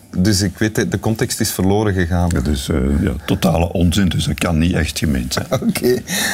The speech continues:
Speaker 1: Ehm, da-, eh, dag, u kijkt naar Winteruur, eh, uw, eh,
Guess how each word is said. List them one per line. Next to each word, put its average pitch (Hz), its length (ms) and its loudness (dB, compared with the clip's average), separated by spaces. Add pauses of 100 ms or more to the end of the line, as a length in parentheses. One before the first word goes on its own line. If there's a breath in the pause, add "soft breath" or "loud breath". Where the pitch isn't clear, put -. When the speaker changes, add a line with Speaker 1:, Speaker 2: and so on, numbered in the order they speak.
(160 loud breath)
Speaker 1:
Ehm, 117 320 2 (380 loud breath)
da-, 135 200 2
eh, 117 440 2
dag, - 360 -2
u 127 100 2
kijkt 127 240 0
naar 113 200 0
Winteruur, 160 680 2
eh, 101 340 2 (120)
uw, 95 260 2
eh, 90 220 2